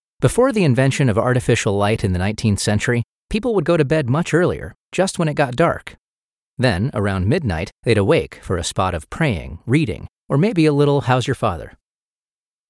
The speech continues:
After an hour or so, they'd retire again for a second sleep, which they'd end early in the morning when day broke. This broken snooze is known as bimodal sleep.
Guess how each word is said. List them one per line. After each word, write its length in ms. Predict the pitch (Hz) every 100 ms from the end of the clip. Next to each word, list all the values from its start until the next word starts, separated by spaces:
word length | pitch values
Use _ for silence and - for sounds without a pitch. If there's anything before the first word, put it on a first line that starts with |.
| -
After 280 | 220 - 175
an 60 |
hour 300 | 143 147 156
or 40 | 143
so, 280 | - 135 143
they'd 200 | 127 107
retire 440 | 110 127 107 78
again 320 | 73 78 71
for 160 | - 95
a 80 | 87
second 400 | 156 147 87 -
sleep, 320 | 85 73 - -
which 220 | 92 -
they'd 180 | 95 85
end 280 | 113 98 92
early 240 | 104 95
in 100 | 90
the 60 | 85
morning 380 | 120 120 69 -
when 240 | - 90
day 200 | 101 180
broke. 360 | 135 76 - - _ _ _ _ _ _ _
This 240 | 135 240 -
broken 480 | - 143 160 131
snooze 560 | 110 - 196 117 87 127
is 180 | 131 113
known 300 | 113 117 113
as 240 | 104 104
bimodal 720 | - 107 110 107 120 160 76
sleep. 380 | - - - -